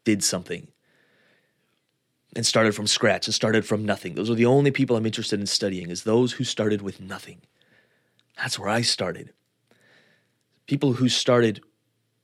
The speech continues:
with a bunch, there's still lessons to learn from them, but I wanna learn from the people who, like, "Okay, I had absolutely nothing and now I have this. Here's how I created it." And all of them were producers.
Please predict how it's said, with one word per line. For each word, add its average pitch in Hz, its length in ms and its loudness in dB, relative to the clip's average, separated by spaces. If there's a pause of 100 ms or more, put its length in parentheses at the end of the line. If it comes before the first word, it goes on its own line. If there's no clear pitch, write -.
(140)
with 117 200 2
a 92 100 -6 (220)
bunch, 107 540 0 (1300)
there's 101 160 -2
still 147 160 4
lessons 143 320 2
to 107 100 -6
learn 101 140 0
from 95 160 -6
them, 92 260 -6 (800)
but - 100 -14
I 95 40 -2
wanna 131 160 2
learn 123 140 2
from 113 120 -6
the 104 60 -2
people 104 240 -4
who, 101 120 -6
like, 92 340 -6 (760)
"Okay, 98 220 -2 (260)
I 110 80 0
had 107 140 2
absolutely 127 380 2
nothing 110 500 0
and 104 100 -6
now 104 160 0
I 101 80 2
have 98 220 -4
this. 98 340 -2
Here's 120 420 2
how 104 140 -2
I 95 120 0
created 90 520 -2
it." - 180 -14
And 101 120 -10
all 107 160 4
of 101 60 -4
them 101 100 -4
were 92 80 -2
producers. - 560 -8